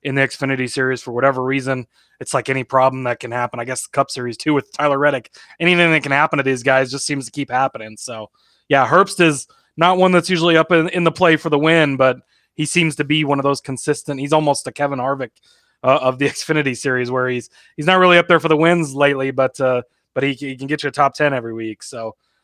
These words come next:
again, that, that's probably all you're gonna need for him to beat Austin Hill there. So, plus money, absolutely love that one as well.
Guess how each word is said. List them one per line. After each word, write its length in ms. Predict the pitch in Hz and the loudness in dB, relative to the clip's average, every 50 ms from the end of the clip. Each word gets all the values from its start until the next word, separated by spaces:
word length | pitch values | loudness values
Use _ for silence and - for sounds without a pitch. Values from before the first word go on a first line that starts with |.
| _ _ _ | _ _ _
again, 280 | - 123 131 147 143 139 | -10 -2 0 0 2 2
that, 180 | 131 127 113 | 0 -2 -2
that's 140 | - 131 127 | -2 -6 -4
probably 240 | - - 139 131 127 | 0 0 2 2 2
all 100 | 123 127 | 0 -2
you're 100 | 127 123 | -4 -6
gonna 140 | 123 120 123 | -6 -8 -6
need 240 | 127 131 131 123 - | -6 -6 -6 -6 -8
for 100 | 123 123 | -8 -8
him 120 | 123 120 | -8 -8
to 40 | 117 | -6
beat 160 | 117 127 127 | -6 -4 -2
Austin 300 | 120 113 113 - - 117 | -2 -4 -4 -8 -14 -12
Hill 180 | 110 120 123 123 | -6 -6 -6 -6
there. 240 | 117 117 117 113 | -6 -8 -10 -10
So, 320 | 110 - - 120 117 113 107 _ _ _ _ _ _ _ _ | -12 -14 -12 -10 -10 -10 -12 _ _ _ _ _ _ _ _
plus 220 | - 156 147 - | -2 -2 0 2
money, 320 | 147 147 143 147 147 123 110 - | 2 2 2 2 0 -4 -6 -4
absolutely 360 | 117 127 131 - 135 123 120 | -2 -2 -2 -2 -6 -6 -4
love 120 | 120 123 123 | -4 -4 -2
that 160 | 117 117 117 | -4 -6 -6
one 120 | 113 113 | -6 -10
as 120 | 110 107 110 | -12 -12 -8
well. 240 | 117 117 117 110 | -8 -8 -8 -8